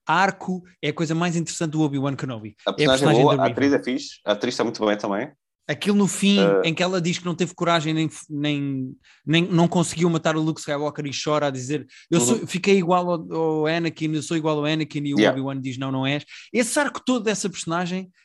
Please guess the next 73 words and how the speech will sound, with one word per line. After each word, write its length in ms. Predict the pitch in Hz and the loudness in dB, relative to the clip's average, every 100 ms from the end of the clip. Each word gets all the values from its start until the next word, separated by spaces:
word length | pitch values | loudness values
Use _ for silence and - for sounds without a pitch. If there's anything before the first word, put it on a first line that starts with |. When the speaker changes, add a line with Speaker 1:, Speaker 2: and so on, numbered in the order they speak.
| - | 0
Speaker 1:
é 120 | 151 | 2
muito 360 | 147 190 240 196 | 6 6 6 2
bem 140 | 175 | 0
feito, 260 | - 180 180 | -2 -4 -4
a 40 | |
atriz 300 | 160 180 165 | -6 -6 -4
é 40 | 147 | -4
ótima 460 | 156 160 165 165 - | -4 -6 -8 -6 0
Speaker 2:
É, 140 | 190 | 2
Speaker 1:
e 20 | |
Speaker 2:
sim, 60 | 160 | 2
Speaker 1:
é 40 | |
a 20 | 156 | 0
Speaker 2:
senhor. 80 | |
Speaker 1:
melhor 140 | 127 - | 0 -4
coisa 260 | 151 143 139 | -6 -10 -10
da 100 | 135 | -10
série. 280 | - 110 101 _ _ - | -12 -16 -18 _ _ -6
É, 120 | 156 | -2
Speaker 2:
Também 240 | - 220 | 2 4
digo, 60 | 233 | 6
Speaker 1:
honestamente, 320 | 320 202 208 240 | 4 2 -2 4
Speaker 2:
sendo 240 | 226 175 | 4 4
que, 240 | 170 247 - _ _ _ _ | 2 0 -2 _ _ _ _
e 100 | 143 | 4
mesmo 80 | 139 | 6
Speaker 1:
é 40 | |
uma 80 | 151 | 6
Speaker 2:
assim, 80 | 151 | 4
Speaker 1:
coisa 160 | 160 143 | 2 2
Speaker 2:
e 40 | |
mesmo 160 | 143 185 | 2 2
Speaker 1:
positiva 160 | 160 139 | -2 -4
Speaker 2:
isso 80 | |
Speaker 1:
que 180 | 139 123 | -6 -10
eu 60 | 117 | -14
tiro. 100 | - _ - | -16 _ -16
Speaker 2:
sofre 480 | - - 147 156 | -8 -2 -2 -2
desse 300 | 147 156 - | 0 0 2
mal 180 | 165 170 | 0 0
que 100 | 175 | 0
é, 40 | 151 | -4
tu 140 | 131 | -4
sabes 180 | 143 120 | -8 -8
perfeitamente 360 | - 139 143 | -10 -4 0
que 40 | 143 | 2
ela 100 | 143 | 2
não 120 | 143 | 4
vai 160 | 139 139 | 2 2
dar 140 | 139 | 4
uma 160 | 139 139 | 4 4
machadada 500 | 135 147 135 131 131 | 2 0 -2 -4 -6
na 140 | 135 | -10
cara 200 | 135 127 | -4 -2
do, 320 | 123 131 127 123 | -4 -12 -16 -14
do 100 | 127 | 0
Luke, 280 | 143 180 - - _ _ _ - | 2 2 -2 -20 _ _ _ -4
porque 220 | 151 143 | -2 4
o 20 | |
Luke, 260 | 143 147 - - _ _ - | 6 6 2 -16 _ _ -2
parecendo 300 | 143 139 131 | 0 0 2
que 60 | |
não 180 | 160 160 | 4 6
é 40 | |
importante 420 | 156 151 - 147 139 | 4 2 2 0 2
depois 180 | 147 151 | 2 2
à 80 | |
frente. 240 | 151 120 104 _ | 2 -2 -6 _
Nós 160 | 117 | -12
conhecemos 420 | - 123 - - - | -6 -4 2 2 4
Speaker 1:
Pois. 100 | 123 | 4
Speaker 2:
o 20 | |
Luke. 200 | 240 - | 2 -2